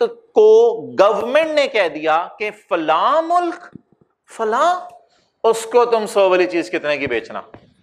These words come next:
एक सौ सत्रह की। कोई, मैं कोई मिसाल नहीं दे रहा, कोई मिसाल बोलेंगे ऐसे दाएं वाले को याद रह जाएगी, paper में apply कर देगा। मैं कोई मिसाल नहीं दे रहा, ये गिने चुने मुल्क हैं, हमारे syllabus पे नहीं है।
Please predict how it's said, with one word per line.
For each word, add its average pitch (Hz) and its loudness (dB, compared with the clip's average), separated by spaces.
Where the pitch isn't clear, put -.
एक 131 -4
सौ - -8
सत्रह 87 -10
की। 92 -20
कोई, 165 -2
मैं 185 0
कोई 202 0
मिसाल 170 0
नहीं 147 -8
दे 117 -2
रहा, 101 -2
कोई 151 -6
मिसाल 151 0
बोलेंगे 160 0
ऐसे 156 -4
दाएं 135 -2
वाले 143 -2
को 147 -4
याद 127 0
रह 139 -2
जाएगी, 139 -6
paper 135 -8
में 131 -8
apply 113 -4
कर 98 -10
देगा। 92 -8
मैं 143 -6
कोई 165 0
मिसाल 147 -2
नहीं 104 -10
दे 87 -8
रहा, 85 -12
ये 151 0
गिने 156 -2
चुने 170 -2
मुल्क 147 0
हैं, 160 -2
हमारे 143 0
syllabus 123 -4
पे 104 -12
नहीं 85 -18
है। 80 -20